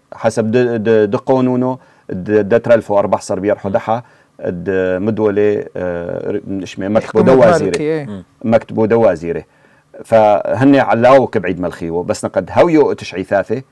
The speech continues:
Speaker 1: فلو هن السنة كالن عم انه تفيشو خدمة هي قعدو،
Speaker 3: مم.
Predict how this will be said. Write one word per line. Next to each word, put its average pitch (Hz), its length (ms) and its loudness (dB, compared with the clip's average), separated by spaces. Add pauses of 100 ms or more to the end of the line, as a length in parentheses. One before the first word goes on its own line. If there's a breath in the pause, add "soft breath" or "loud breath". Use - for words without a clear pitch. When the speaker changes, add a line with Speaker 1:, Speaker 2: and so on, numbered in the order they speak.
(180)
Speaker 1:
فلو 110 400 2
هن 123 220 2
السنة 104 280 -6
كالن 160 460 2 (100)
عم 117 200 -2
انه 113 200 0
تفيشو 117 440 -2 (280)
خدمة 113 260 -2
هي 113 240 0
قعدو، 117 300 2
Speaker 3:
مم. 160 60 -6